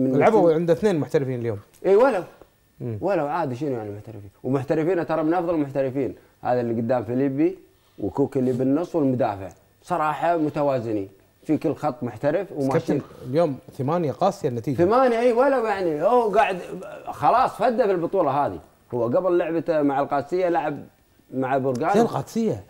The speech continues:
Speaker 2: اللاعبين اللي يملكهم
Speaker 1: القادسية،
Speaker 2: أر-،
Speaker 1: إي،
Speaker 2: إي،
Speaker 1: فعلا
Speaker 2: خسر.
Speaker 1: هو، هو لما لعب بهالطريقة هذه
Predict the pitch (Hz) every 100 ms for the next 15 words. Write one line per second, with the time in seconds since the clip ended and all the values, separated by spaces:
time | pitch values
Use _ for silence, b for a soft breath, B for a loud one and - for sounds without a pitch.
0 | b 120 123 110 190 220 165 160 160 208
1 | 147 180 147 147 156 143 - 180 170 165
2 | 156 139 156 165 208 190 208 165 185 185
3 | 180 156 151 143 139 131 - 123 123 143
4 | 151 165 131 135 151 135 175